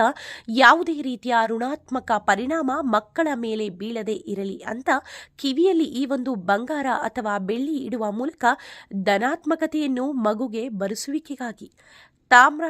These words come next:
ಬೆಳ್ಳಿ, ಬಂಗಾರ ಇವುಗಳಿಗೆ ಈ ಒಂದು ಪವರ್ ಇದ್ದೇ ಇದೆ. ಇನ್ನೊಂದು ಎಕ್ಸಾಂಪಲ್ ಹೇಳ್ಬೇಕಂದ್ರೆ, ತಾಯ್ತಾನ ಮಕ್ಕಳಿಗೆ ಎಲ್ರೂ ಕಟ್ತಾ ಇರ್ತಾರೆ, ಅದು ತಾಮ್ರದಿಂದನೇ ಆಗಿದೆ. ಏನೇ ಆಗ್ಲಿ, ಬಂಗಾರ ಮತ್ತು ಬೆಳ್ಳಿ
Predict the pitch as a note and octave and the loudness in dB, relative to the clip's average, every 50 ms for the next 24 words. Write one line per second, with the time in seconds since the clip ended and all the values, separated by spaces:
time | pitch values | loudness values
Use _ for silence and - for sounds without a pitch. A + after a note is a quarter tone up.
0 | D4+ D4+ A3 A3 A3+ A#3+ B3+ B3+ B3 A#3+ G3+ F#3 G3 G#3 A3+ A#3 C4+ C4+ C4 B3 | -4 -4 -4 -4 -4 -4 -6 -8 -8 -8 -6 -4 -4 -4 -4 -8 -8 -8 -6 -6
1 | A#3 G#3 A3 A3 A#3+ G#3 C4 B3+ A#3 F#3+ A3 A#3 D4 D4 _ _ F4+ G#3+ G#3+ B3+ | -6 -6 -6 -8 -6 -6 -6 -6 -4 -6 -6 -6 -6 -8 _ _ -14 -12 -10 -8
2 | C4+ D#4 F4 D#4+ D4 E4+ E4+ D4+ C4+ A#3 C4+ C4+ C4+ - _ _ - F#3+ F3+ F3 | -6 -6 -6 -4 -6 -6 -4 -4 -4 -4 -4 -6 -6 -8 _ _ -14 -14 -14 -10
3 | - A#3+ C4 B3 A#3+ B3 - - _ _ _ _ _ _ _ - - - - - | -8 -8 -8 -6 -8 -10 -10 -12 _ _ _ _ _ _ _ -20 -20 -20 -20 -20
4 | - _ _ _ _ _ _ _ _ _ _ _ _ _ _ _ _ _ _ _ | -20 _ _ _ _ _ _ _ _ _ _ _ _ _ _ _ _ _ _ _
5 | _ _ _ _ _ _ - C4 C#4+ F#4 A4+ G#4 G#4 A#4 A4 G4+ - - F#4 F#4+ | _ _ _ _ _ _ 0 4 6 8 6 8 8 8 6 6 4 4 4 4
6 | E4 E4 F4+ E4 D#4 D#4+ E4+ E4 E4 E4+ - E4 D#4 D#4 B3+ B3 D#4 F4+ - - | 6 6 4 2 4 4 4 4 4 2 2 0 0 2 2 0 0 -2 -4 -12
7 | _ - - G#3+ G#3 B3 E4 E4 - F4 D4 D#4+ E4 B3+ A3+ C#4 C#4 B3 A3+ - | _ 4 6 8 8 8 6 2 0 -2 0 2 2 2 2 0 0 -2 -2 -4
8 | - - D4+ C4+ B3+ A#3+ A3 G#3 B3+ - - G3 - _ - A3 G3 F#3+ - - | -4 -6 -6 -4 -2 -4 -4 -4 -6 -6 -6 -8 -8 _ -6 -6 -6 -6 -6 -8
9 | - - - - _ _ - - - - - - B3 B3 D4+ D#4 - _ - G#3+ | -10 -10 -10 -14 _ _ -20 -20 -20 -14 0 0 2 2 2 -2 -4 _ -6 -4
10 | F#3 - G3+ A3 A#3+ B3+ G#3+ B3+ A#3+ B3+ C4 C4 C4+ B3 B3 B3 G#3+ G#3+ G#3 F#3+ | -4 -2 -2 -4 -4 -2 -4 -4 -4 -2 -2 -2 -2 -2 -2 -4 -4 -4 -6 -6
11 | - - _ _ _ _ - - - _ - A#3+ C4+ E4+ F#4+ A4+ A#4+ A4 G#4 G4 | -6 -8 _ _ _ _ -20 -20 -20 _ -8 -4 0 2 4 4 4 4 4 4
12 | F4 C#4+ C#4+ D#4 F4+ C#4 A3 F#3+ G#3 G#3 A#3+ C#4 D4 E4+ D#4+ D#4+ D#4+ D#4 D#4 E4 | 4 4 2 2 2 0 0 0 2 2 2 2 0 -2 0 0 2 0 0 0
13 | D#4+ C4+ A#3+ A#3+ _ - B3 B3+ C4+ B3+ G3+ E3+ G3 G#3 G#3 B3 D4 D4+ D#4 D4+ | -2 -2 -4 -4 _ -6 -4 -4 -4 -4 -6 -2 0 0 2 2 0 -2 -2 -6
14 | E4 E4 D4+ | -8 -14 -18